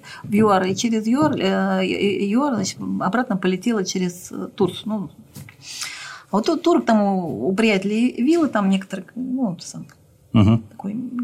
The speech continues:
Speaker 1: кондоминиум.
Speaker 2: Мгм.
Speaker 1: Ну, там богатые, это самые ребята, там восемь вилл.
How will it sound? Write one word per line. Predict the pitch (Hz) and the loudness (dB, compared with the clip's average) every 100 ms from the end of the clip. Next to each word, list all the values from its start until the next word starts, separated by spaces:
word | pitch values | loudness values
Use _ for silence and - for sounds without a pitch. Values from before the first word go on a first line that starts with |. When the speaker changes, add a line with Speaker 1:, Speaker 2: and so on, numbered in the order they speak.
| - | -2
Speaker 1:
кондоминиум. | 208 226 294 302 254 226 - - - | 2 4 4 6 6 4 0 -4 2
Speaker 2:
Мгм. | 92 | 2
Speaker 1:
Ну, | - | 4
там | 311 214 185 | 4 4 4
богатые, | 175 220 220 175 170 170 | 2 2 0 -2 -4 -4
это | 170 - | -6 -6
самые | - 156 | -4 -2
ребята, | 214 294 302 190 170 180 196 - | 0 0 0 0 0 -6 -12 -10
там | 190 170 - 170 | -10 -8 -8 -4
восемь | 202 196 175 | -2 -2 -2
вилл. | 151 | -4